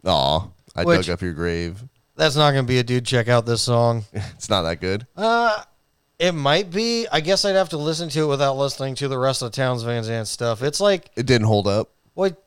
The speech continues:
Speaker 2: kind of a weird rockabilly song or something? I don't know.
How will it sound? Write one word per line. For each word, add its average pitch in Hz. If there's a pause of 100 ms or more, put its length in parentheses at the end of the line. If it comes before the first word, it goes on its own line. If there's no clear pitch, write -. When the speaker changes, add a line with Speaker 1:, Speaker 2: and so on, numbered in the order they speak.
(160)
Speaker 2:
kind 240
of 196
a 160
weird 147
rockabilly 185
song 190
or 170
something? 190
I 143
don't 160
know. 143